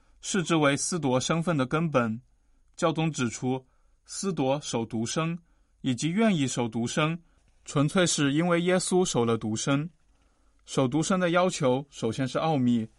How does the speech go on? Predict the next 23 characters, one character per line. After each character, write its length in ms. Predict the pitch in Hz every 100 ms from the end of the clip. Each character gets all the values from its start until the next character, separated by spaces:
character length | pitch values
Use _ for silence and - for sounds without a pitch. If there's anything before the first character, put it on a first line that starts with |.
| _ _ -
而 120 | 139
非 160 | 175
神 280 | 170 120 113
学 200 | 131 131
性 240 | 120 139 120
的。 220 | 107 113 _ _ _ _ _ _ _ _ -
司 260 | - 170
铎 200 | 151 135
的 100 | 139
职 220 | 127 117
务 280 | 127 143 117 - _
有 160 | - 117
时 140 | -
候 160 | 120 156
被 160 | 139 151
相 280 | 170 175
对 140 | 190 151
化 340 | - 120 107 - _
或 180 | _ 143
遭 160 | 147 156
到 160 | 160
误 180 | 165 180
解， 320 | - 120 107